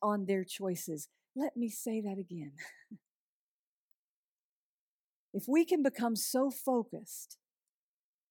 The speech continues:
on God's kingdom and God's plan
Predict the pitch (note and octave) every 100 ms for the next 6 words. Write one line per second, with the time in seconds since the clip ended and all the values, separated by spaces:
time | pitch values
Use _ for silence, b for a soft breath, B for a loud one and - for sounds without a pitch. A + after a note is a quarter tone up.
0 | _ F#3 F#3 G3+ A#3+ A3+ - - B3 F#3
1 | D#3 F3+ _ _ _ _ F#3+ F#3 G3+ G3
2 | - - G3+ F#3 D#3+ -